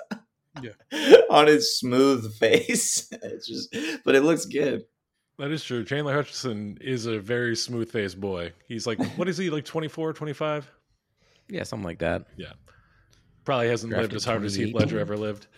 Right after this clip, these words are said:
Speaker 2: Heath was
Speaker 3: Um,
Speaker 2: twenty-seven, by the way.
Speaker 4: Jesus.
Speaker 2: When
Speaker 3: Holy
Speaker 2: he was the
Speaker 3: shit.
Speaker 2: Joker.
Speaker 3: Wow.
Speaker 4: Really?
Speaker 2: Yeah. Yeah.
Speaker 4: That's so young, man.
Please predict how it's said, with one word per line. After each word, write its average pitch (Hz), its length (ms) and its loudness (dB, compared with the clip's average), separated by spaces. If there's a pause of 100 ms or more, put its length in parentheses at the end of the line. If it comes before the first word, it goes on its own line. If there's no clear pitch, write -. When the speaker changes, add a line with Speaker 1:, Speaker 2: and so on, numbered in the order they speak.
(220)
Speaker 2:
Heath 147 260 2
was 135 200 0
Speaker 3:
Um, 107 60 -10
Speaker 2:
twenty-seven, 113 880 2
by 92 120 -4
the - 120 -6
way. - 80 -10 (800)
Speaker 4:
Jesus. - 720 -12
Speaker 2:
When - 100 -10
Speaker 3:
Holy 131 120 -2
Speaker 2:
he 85 60 -4
was 95 120 -4
the 117 80 -4
Speaker 3:
shit. 95 100 -6
Speaker 2:
Joker. - 400 -8 (480)
Speaker 3:
Wow. 90 200 -16
Speaker 4:
Really? 123 260 -6
Speaker 2:
Yeah. 147 140 -8 (1000)
Yeah. - 220 -6 (720)
Speaker 4:
That's - 160 -18
so 165 100 -4
young, 104 440 -4
man. 127 480 -8